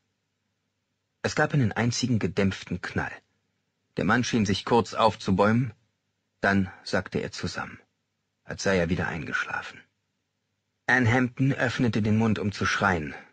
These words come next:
konnte es aber nicht. Jeffers machte einen Schritt nach hinten,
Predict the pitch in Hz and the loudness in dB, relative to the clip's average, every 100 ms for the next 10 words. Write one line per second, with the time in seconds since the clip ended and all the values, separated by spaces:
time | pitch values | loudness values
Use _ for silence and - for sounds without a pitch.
0 | _ - 117 107 82 - 73 78 71 65 | _ -2 0 2 0 -2 -6 -4 -6 -8
1 | - - _ _ _ _ _ _ _ _ | -14 -16 _ _ _ _ _ _ _ _
2 | _ _ _ - 135 160 156 131 120 107 | _ _ _ 2 2 2 2 2 0 -2
3 | - 131 120 101 117 95 - - | 0 0 0 0 0 0 -2 -12